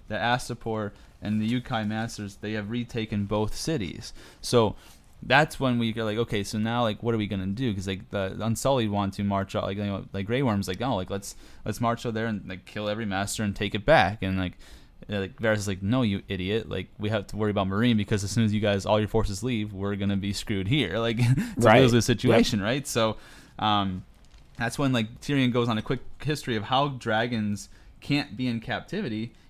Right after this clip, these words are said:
Speaker 1: and how they got smaller throughout the generations due to being chained up in pens. Like, how, like, the very, at the very end, like, all the dragon, like, skulls and bones were the size of, like, house cats.
Speaker 2: Yeah, and I actually have the quote here,
Speaker 1: Yeah,
Speaker 2: if you don't
Speaker 1: do your
Speaker 2: mind
Speaker 1: thing.
Speaker 2: reading. And this actually goes into the point of the history I was telling you about before,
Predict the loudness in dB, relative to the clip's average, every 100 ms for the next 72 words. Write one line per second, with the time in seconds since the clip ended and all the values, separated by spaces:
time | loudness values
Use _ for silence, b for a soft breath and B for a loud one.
0 | -8 -4 -2 0 0 -2 -2 -4 -2 -2
1 | 0 -2 -2 -4 -2 -2 -2 -2 -2 -4
2 | -4 -4 -6 b b -4 -2 0 0 -2
3 | -2 0 2 2 2 4 4 4 0 0
4 | 0 4 4 2 -2 -4 -4 2 2 4
5 | 0 0 2 4 4 4 4 4 4 4
6 | 4 4 4 4 0 -4 -10 0 2 2
7 | 4 2 2 0 2 2 2 0 0 -2
8 | -2 -6 -6 -10 -14 b 4 4 4 0
9 | 0 6 8 8 8 6 4 2 0 2
10 | 0 0 0 -2 -2 -2 -2 -2 -4 -8
11 | B B B B B 0 6 8 10 10
12 | 10 8 8 8 8 8 6 6 6 6
13 | 4 2 4 6 6 6 4 4 2 2
14 | 2 4 2 2 2 2 -2 -4 -4 -2
15 | 0 2